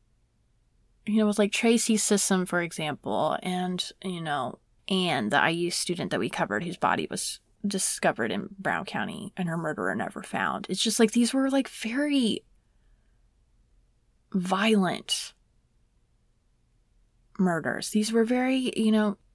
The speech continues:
there was a crime scene. There's a crime had taken place. For Randy's disappearance, there, I mean, he's gone, obviously. They, he's been, he's probably dead.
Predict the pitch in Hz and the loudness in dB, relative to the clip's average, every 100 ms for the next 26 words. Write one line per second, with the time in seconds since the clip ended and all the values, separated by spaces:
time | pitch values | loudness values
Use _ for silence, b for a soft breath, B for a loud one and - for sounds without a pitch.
0 | _ 220 233 240 220 - 233 277 285 - | _ 4 6 4 2 2 4 6 6 4
1 | - - 180 - - _ _ _ _ _ | 0 -4 -8 -12 -16 _ _ _ _ _
2 | _ _ _ _ _ _ _ _ _ 233 | _ _ _ _ _ _ _ _ _ -2
3 | 220 - 233 233 220 196 170 - 247 - | 0 4 8 8 8 4 0 2 2 2
4 | - 254 233 285 403 - 269 240 233 202 | 2 6 8 8 8 6 2 4 6 6
5 | - 233 - 240 247 233 - - 208 226 | 4 0 2 4 6 6 4 4 6 8
6 | 262 185 165 160 165 165 - 175 185 170 | 10 8 8 6 6 2 2 2 2 0
7 | - - - - 202 208 214 208 202 - | -2 -10 -12 -6 4 4 8 8 8 6
8 | - 190 190 - _ _ _ _ - 240 | 2 0 0 -6 _ _ _ _ 0 4
9 | 233 - - - 262 269 269 262 247 240 | 4 2 -4 8 12 12 10 10 10 12
10 | 269 | 10